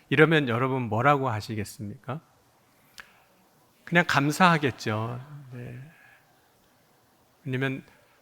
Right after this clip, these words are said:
어, 준다고 하니까. 그죠? 근데 아직 안 받았잖아요. 아직 받은 건 없는데 그 약속만으로도 감사한 거예요. 여러분, 사람들이 씨를 뿌릴 때 작은 씨를 보지만 동시에 그 씨를 통해서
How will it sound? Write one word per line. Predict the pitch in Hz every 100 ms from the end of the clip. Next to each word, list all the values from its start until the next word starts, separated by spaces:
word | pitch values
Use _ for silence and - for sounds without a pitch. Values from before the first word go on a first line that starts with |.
| _
어, | 180 170
준다고 | - 156 160 165 139
하니까. | 143 135 - 107 107 - _ _ _
그죠? | - 131 - _ _ _ _ _ - -
근데 | 175
아직 | 160 117 143 180
안 | 123 135
받았잖아요. | 160 151 - 113 104 107 113 151 - _ _ _ _
아직 | 110 110 127 _
받은 | - 110 143
건 | 135 131
없는데 | 104 110 110 120 170 233 - _ _ _ _
그 | - 147
약속만으로도 | 104 - 170 151 139 110 117 113 107 165 214 - - _ _ _ _ _
감사한 | - 110 110 117 101 98
거예요. | 110 135 127 - _ _ _ _ _ _ _ _ - - - - - -
여러분, | - 143
사람들이 | 180 185 202 175 147
씨를 | - 214 208 202
뿌릴 | 147 120 110
때 | 127 139 123 117
작은 | - - 135 175
씨를 | 160 196 180
보지만 | 165 113 - 120 135
동시에 | - 139 147 - 156
그 | 151 -
씨를 | 147 - 175 170
통해서 | 156 131 123 175 214 - -